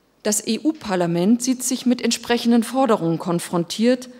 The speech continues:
so zum Beispiel mit jener, nicht nur das Hakenkreuz, sondern auch kommunistische Symbole wie Hammer und Sichel europaweit zu verbieten. Und in Anlehnung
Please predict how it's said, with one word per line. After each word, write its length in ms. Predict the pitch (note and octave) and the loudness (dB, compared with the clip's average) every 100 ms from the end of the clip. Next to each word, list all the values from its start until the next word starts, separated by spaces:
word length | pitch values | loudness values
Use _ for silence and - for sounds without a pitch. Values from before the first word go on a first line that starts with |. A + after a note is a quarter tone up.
| - _ | -20 _
so 160 | - A#3 | -2 0
zum 200 | B3 A3 | 2 2
Beispiel 400 | G3 G3+ - G#3 | 2 0 2 4
mit 180 | G3+ | 2
jener, 480 | - G#3 A3+ B3 B3+ B3+ - - _ _ | 2 4 6 6 2 0 -12 -20 _ _
nicht 220 | A#3+ B3+ | 0 2
nur 100 | B3+ | 4
das 280 | A3 G3 - | 6 4 2
Hakenkreuz, 760 | C4+ D4+ G3+ G3 - F3 G#3 - | 0 0 0 -4 -2 -2 -2 0
sondern 240 | G#3 G3+ | 0 0
auch 160 | - - | -2 -4
kommunistische 720 | A3+ A#3 B3 B3+ - F#3 F3+ | 0 2 4 2 0 -2 -2
Symbole 580 | E3+ F3+ F3+ A3+ A#3 G#3+ | 0 0 2 2 4 2
wie 120 | F#3 | 2
Hammer 260 | G3+ G#3 F#3+ | 4 4 4
und 160 | F3 | 0
Sichel 480 | D#3+ F3+ A3 A3 A3+ - - _ _ _ | -2 -4 -2 -2 -4 -10 -20 _ _ _
europaweit 720 | - F#3+ G3 - F3+ F3 F3 | -4 -2 -4 -4 -4 -4 -4
zu 120 | - F#3+ | -4 -6
verbieten. 580 | G#3+ G#3 A#3+ A#3+ D3 C#3+ _ _ _ _ _ _ _ _ _ _ - - - _ | -4 -2 -4 -4 -10 -12 _ _ _ _ _ _ _ _ _ _ -20 -20 -20 _
Und 160 | G#3+ G#3 | 4 6
in 140 | F#3 | 6
Anlehnung 760 | F#3+ G#3 G#3 A#3 A#3+ C4 C4+ | 4 4 4 4 6 6 4